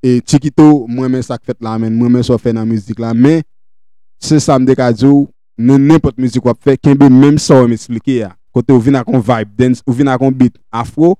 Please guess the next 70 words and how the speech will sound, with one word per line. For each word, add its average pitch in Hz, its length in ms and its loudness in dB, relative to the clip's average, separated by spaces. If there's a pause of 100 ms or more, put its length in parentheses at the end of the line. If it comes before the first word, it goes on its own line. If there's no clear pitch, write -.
(180)
ou 135 140 -4
kon 143 180 0
vibe 120 320 -2
dancehall, 156 460 0 (180)
epi 127 160 -6
l 135 80 2
w 123 80 0
ap 123 140 -6
adousi 139 400 -2
beat 127 100 -4
la, 135 160 0
w 123 60 -2
adousi 131 320 -2
la 131 100 -2
avèk 120 160 -4
yon 127 100 -2
ti - 160 -8
konpa 127 380 -2
R 127 160 0
and 127 140 -2
B, 165 160 0 (240)
epi 127 160 -4
ou 117 80 -2
kontinye 117 420 -4
ale. 95 280 -14 (300)
Koun 131 120 0
a 123 80 2
lò 143 240 6
fè 147 160 0
sa, 131 160 0
koun 139 160 -2
a 135 80 -2
la 135 120 0
de 131 120 2
bon 135 160 2
mizik 135 320 0
mate, 131 280 -4
tout 123 120 -8
moun 120 160 -2
konn 117 160 -2
se 120 160 -4
Chiquito, 160 480 0 (280)
epi 127 160 0
pa 143 160 -4
t 120 120 -20
gen 135 120 -4
sa 123 160 -10
deja 123 280 -6
nan 120 80 -4
game 123 240 -2
nan, 131 160 -2
e 120 40 -2
Chiquito - 360 -2
k 107 160 0
vin 131 120 4
avè 123 340 0
l, - 100 -2
konsistan 135 560 -2
avè 127 200 0
l, 120 40 -6
jiska 120 320 -6
s - 80 -10
k 127 40 2
ou 117 80 -2
fè 131 200 2
mizik 123 240 -4
ki - 160 -10
pèse, 147 480 -2
ki, 127 240 -2
ki, 123 160 -8